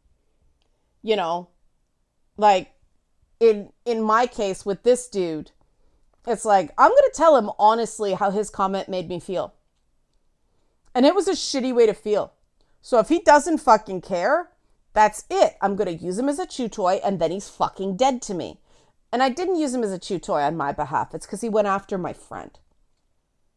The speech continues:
And you don't fucking do that. I find that incredibly dishonorable.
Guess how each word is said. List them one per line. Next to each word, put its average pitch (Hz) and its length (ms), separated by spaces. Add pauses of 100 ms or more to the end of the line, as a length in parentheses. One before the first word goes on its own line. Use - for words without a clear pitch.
(280)
And 208 180
you 233 120
don't 262 240
fucking 170 680
do 143 200
that. - 320 (1160)
I 202 80
find 202 380
that 170 280
incredibly 240 1080
dishonorable. 165 800